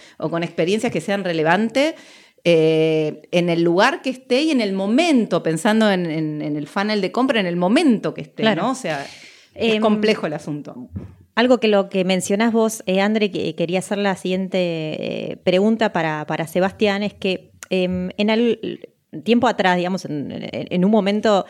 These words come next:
Speaker 2: cuando el ecosistema publicitario era otro, uno tenía la central de medios, que era la encargada de pensar o de diseñar, ustedes me dirán,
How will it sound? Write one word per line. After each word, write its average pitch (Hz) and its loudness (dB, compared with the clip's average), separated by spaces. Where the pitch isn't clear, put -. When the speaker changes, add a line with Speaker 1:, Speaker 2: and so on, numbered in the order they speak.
Speaker 2:
cuando 160 -2
el 156 0
ecosistema 208 0
publicitario 196 0
era 190 4
otro, 233 4
uno 277 0
tenía 208 2
la 190 2
central 202 0
de 175 0
medios, 180 2
que - -2
era 240 2
la 196 0
encargada 170 0
de 180 2
pensar 170 0
o 170 0
de 165 -2
diseñar, 185 0
ustedes 180 0
me 170 -2
dirán, 185 0